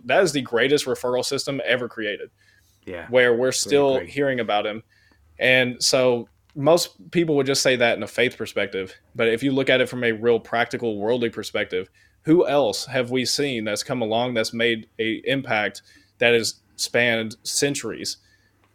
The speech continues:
Speaker 1: And that's where I would love to just pick his brain.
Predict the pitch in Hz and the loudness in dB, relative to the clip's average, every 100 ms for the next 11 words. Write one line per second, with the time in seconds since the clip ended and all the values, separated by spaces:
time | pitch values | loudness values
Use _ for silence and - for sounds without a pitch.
0 | _ - 127 120 120 113 - _ 131 131 | _ 0 4 4 2 -2 -6 _ 0 2
1 | 160 - 135 131 127 117 123 117 117 113 | 2 0 0 2 4 4 2 2 0 -2
2 | 117 107 104 - - 131 104 92 64 | -4 -4 -6 -8 -8 -8 -8 -10 -14